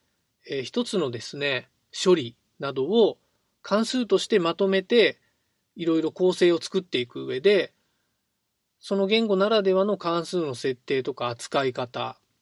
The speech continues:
まあ、あと関数を使ったライブラリなども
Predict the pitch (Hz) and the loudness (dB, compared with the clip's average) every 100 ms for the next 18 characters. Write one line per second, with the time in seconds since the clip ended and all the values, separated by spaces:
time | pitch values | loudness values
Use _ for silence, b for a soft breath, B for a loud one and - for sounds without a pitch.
0 | _ _ _ _ _ _ _ _ _ _ | _ _ _ _ _ _ _ _ _ _
1 | _ 151 170 170 - 185 226 277 240 - | _ -2 0 0 0 0 0 -2 -4 -2
2 | 160 - 143 139 185 220 220 220 220 214 | -4 -2 0 2 2 2 2 2 0 -4
3 | 208 - 190 190 147 175 160 120 | -6 -2 -2 0 0 0 0 -2